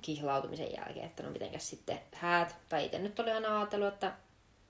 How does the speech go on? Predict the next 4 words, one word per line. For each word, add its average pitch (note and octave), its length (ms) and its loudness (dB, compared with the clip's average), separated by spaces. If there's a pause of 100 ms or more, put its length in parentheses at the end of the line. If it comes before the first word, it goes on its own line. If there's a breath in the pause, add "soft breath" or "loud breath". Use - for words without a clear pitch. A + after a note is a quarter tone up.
(880)
kyllä F3 280 -2
sitä C4 160 2
nyt A#3 300 2
naimisiin E3 680 4